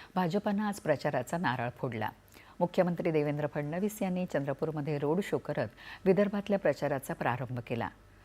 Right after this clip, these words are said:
चंद्रपूर शहरातून तीन किलोमीटरचा रोड शो करत मुख्यमंत्र्यांनी शहरवासियांकडे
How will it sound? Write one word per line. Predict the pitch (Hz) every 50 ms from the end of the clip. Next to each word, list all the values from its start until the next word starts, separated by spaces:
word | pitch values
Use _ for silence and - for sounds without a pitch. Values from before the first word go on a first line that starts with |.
| - - -
चंद्रपूर | 180 160 156 151 151 - 151 156 151
शहरातून | - 156 147 143 151 151 - - 185 202
तीन | 196 - - - 196 202 214
किलोमीटरचा | 208 - 185 165 156 147 143 143 160 143 139 - - 147
रोड | 143 139 131 127
शो | 123 - 139 127
करत | - - 139 180 180 - -
मुख्यमंत्र्यांनी | 143 - - - 143 135 127 127 - 175 180 170 147 123 117 - - - - - - - - -
शहरवासियांकडे | 190 185 214 226 220 196 160 131 - - 143 135 151 165 - 165 131 113